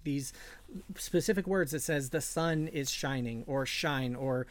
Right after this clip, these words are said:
"so brightly shines," then in those moments, I change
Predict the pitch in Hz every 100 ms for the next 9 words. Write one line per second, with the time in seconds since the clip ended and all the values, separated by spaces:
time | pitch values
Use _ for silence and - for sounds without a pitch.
0 | - - - 185 165 139 147 151 165 139
1 | 135 - 143 127 113 - - - - 156
2 | 151 139 - - 190 208 208 175 156 226
3 | 247 - - - - 185 196 185 - -
4 | 185 214 185 143 123 113